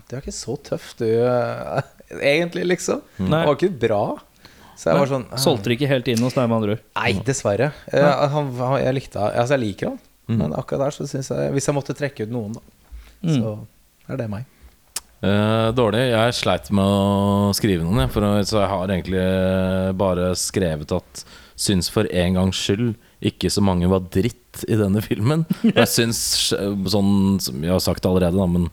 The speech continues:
Speaker 2: at, eh, jevnt over så er det en veldig bra casta film for de rollene
Speaker 1: Definitivt.
Speaker 2: de har fått.
Speaker 3: Ja.
Speaker 2: Men jeg kan være enig at Jodie Foster er litt, eh, malplassert.
Speaker 3: Litt odd one out, ja.
Speaker 2: Litt odd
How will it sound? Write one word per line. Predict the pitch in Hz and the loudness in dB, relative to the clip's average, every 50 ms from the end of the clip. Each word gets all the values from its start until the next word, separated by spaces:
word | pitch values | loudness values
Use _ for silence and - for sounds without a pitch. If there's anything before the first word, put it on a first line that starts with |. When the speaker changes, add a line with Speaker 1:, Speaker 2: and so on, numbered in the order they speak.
| - - - - - - - - _ - | -8 -20 -20 -20 -20 -20 -20 -20 _ -6
Speaker 2:
at, | 95 - - - 95 | -6 -6 -2 0 2
eh, | 92 90 90 | 2 4 4
jevnt | 92 87 90 87 - 92 | 2 2 0 0 0 0
over | 82 80 82 92 87 | 0 2 0 -2 0
så | - 98 92 | 2 2 2
er | 90 90 | 4 4
det | 90 | 2
en | 90 87 92 92 92 | 4 4 4 4 4
veldig | 90 90 82 90 87 82 - | 2 2 0 -2 -2 0 0
bra | 95 87 80 80 85 - | 0 0 0 0 -2 -2
casta | - - 90 80 - - - 85 | -2 -4 -2 -2 -4 -4 -6 -2
film | - 101 95 87 87 | -2 0 0 0 -2
for | 80 - - | -2 -2 0
de | - 90 90 | 2 4 4
rollene | 92 90 85 82 78 | 4 2 2 2 2
Speaker 1:
Definitivt. | 80 85 85 85 82 | 2 2 2 4 4
Speaker 2:
de | 87 | 2
har | 87 - | 0 0
fått. | - 113 - _ _ - - - - - - - - - | -2 -6 -6 _ _ -20 -20 -20 -20 -20 -20 -20 -6 0
Speaker 3:
Ja. | 170 185 208 - | 2 4 4 4
Speaker 2:
Men | 104 104 104 | 4 4 2
jeg | 104 104 - | 2 0 2
kan | 107 104 101 101 98 | 2 2 4 6 6
være | 92 90 95 92 95 90 | 6 4 6 4 4 4
enig | 82 82 87 | 4 2 2
at | 90 82 90 90 | 2 2 2 2
Jodie | 85 85 - | 2 2 2
Foster | - 87 80 - - 87 85 80 | 0 -2 -2 0 0 0 2 2
er | 82 | 2
litt, | 82 82 80 - _ _ - 101 | 0 -2 -4 -4 _ _ -2 0
eh, | 90 87 87 87 87 87 87 85 85 82 _ _ - - - - - - _ _ 101 | 0 2 2 2 4 4 2 2 0 -2 _ _ -20 -20 -20 -20 -20 -20 _ _ 0
malplassert. | 98 82 - - - 76 - - 196 - - - - - - - | 0 0 -2 -4 -6 -4 0 0 -2 -2 -2 -10 -10 -6 -4 -2
Speaker 3:
Litt | 202 202 202 202 - | -2 -2 0 -2 -2
odd | - 156 160 156 | -2 -2 0 0
one | 151 151 156 156 | 0 0 0 0
out, | 139 143 160 - - | 0 0 -2 0 -2
ja. | 113 95 95 104 | -2 -2 2 0
Speaker 2:
Litt | 110 113 - - 110 | 0 0 0 0 0
odd | - | 2